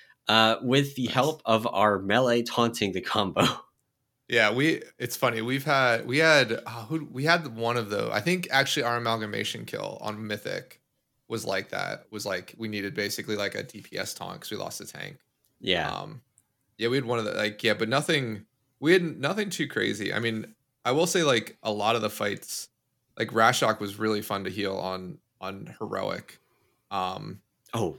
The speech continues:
Speaker 1: we also had two of our healers die on that, so it was basically healed by two resto <laughs> druids.
Speaker 2: Nice. Nice. Yeah, Rash-, I mean, and we got, like, I don't, I'm, uh,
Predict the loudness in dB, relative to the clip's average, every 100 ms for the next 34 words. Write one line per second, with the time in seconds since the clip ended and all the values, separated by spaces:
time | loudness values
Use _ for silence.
0 | -4 0 2 4 2 0 -2 -2 0 0
1 | -2 -2 -4 0 0 2 0 -2 0 2
2 | 2 2 0 -2 0 2 0 -2 -4 -2
3 | 0 -2 -2 -6 -4 -2 4 4 4 2
4 | 0 -4 -4 -4 -6 -20 -20 -16 -6 -2
5 | 0 0 -2 -6 -6 _ _ _ _ _
6 | -6 -4 -4 -4 -4 -6 -12 _ _ 4
7 | 6 8 6 4 0 -4 -2 -2 0 4
8 | 8 8 8 4 _ _ -12 -10 -10 -20
9 | _ _ _ _ _ _ -6 -2 0 -2
10 | -2 -6 -6